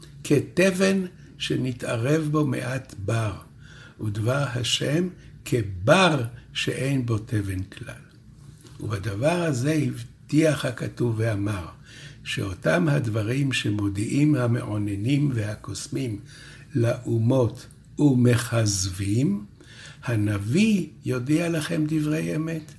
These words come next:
ואין אתם צריכים למעונן וקוסם וכיוצא בו. אבל ההבחנה הזאת איננה מספיקה, שהרי הנביאים ניבאו נבואות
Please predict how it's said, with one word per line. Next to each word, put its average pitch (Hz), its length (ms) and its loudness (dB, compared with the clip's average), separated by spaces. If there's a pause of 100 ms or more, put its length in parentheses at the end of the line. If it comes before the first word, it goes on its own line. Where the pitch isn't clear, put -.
(400)
ואין 151 380 2
אתם 151 280 0
צריכים 147 540 2
למעונן 123 800 0 (380)
וקוסם 127 800 -2 (280)
וכיוצא 113 580 -6 (120)
בו. - 60 -20 (1500)
אבל 165 240 6
ההבחנה 180 480 4
הזאת 165 340 2
איננה 147 360 4
מספיקה, - 600 -6 (1300)
שהרי 139 920 2
הנביאים 135 1040 2
ניבאו 127 460 2
נבואות 120 880 0